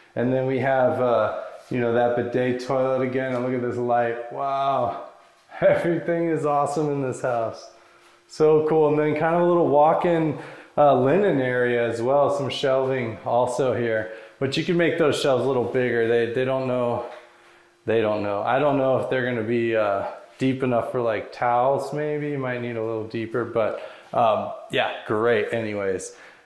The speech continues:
And then that brings us around to the shower. So just so <laughs> much to see. Now this shower, again, very high end.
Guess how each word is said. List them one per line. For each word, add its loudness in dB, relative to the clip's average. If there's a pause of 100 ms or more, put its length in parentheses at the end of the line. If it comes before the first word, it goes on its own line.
And 2
then 2
that 2
brings 2
us 0
around 0
to -2
the -4
shower. 2
So -2 (600)
just 0
so 4
<laughs> 0
much 2
to 2
see. -2 (300)
Now 2
this 2
shower, 4
again, 0
very 0
high 0
end. -4